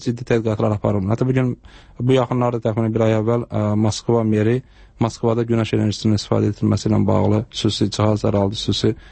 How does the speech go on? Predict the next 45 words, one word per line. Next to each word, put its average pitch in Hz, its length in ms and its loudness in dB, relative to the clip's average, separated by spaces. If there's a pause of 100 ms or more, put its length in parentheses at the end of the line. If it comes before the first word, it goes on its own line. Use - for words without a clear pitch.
(100)
yəni 120 160 2
ona 123 140 2
məxsus 117 240 -4
xüsusi 117 180 -2
qərar 110 160 2
aldı 143 160 0
və 139 140 2
bu 127 100 -2
gün 127 140 2
Moskva 127 400 0 (500)
alternativ 117 540 -4 (100)
enerji 117 320 0
kimi, 117 460 0 (100)
xüsusən 110 240 -4
Moskvada 110 400 2
evlərin 107 240 0
qızdırılmasının 104 600 -2
günəş 127 240 -2
enerjisindən 113 400 -2
istifadə 104 320 -2
olunur. 95 160 -2
Baxmayaraq 110 400 0
ki, 113 80 -4
Moskva 107 260 0
günəş 101 280 0
şəhəri 101 260 0
deyil, 101 240 0 (340)
xüsusən 110 240 -2
Bakı 110 220 -2
ilə 101 100 0
müqayisədə 95 460 -2
günəş 95 240 0
şəhəri 92 240 0
deyil. 98 180 -2 (380)
Və 139 80 4 (160)
təbii 151 180 -2
ki, 139 140 -8
bizim 143 180 2
alternativ 127 480 0
enerji 123 240 2
mənbələrini 113 320 2
istifadə 117 320 -2
etmək 120 220 0
imkanlarımız 101 480 -4
olduqca 101 260 -2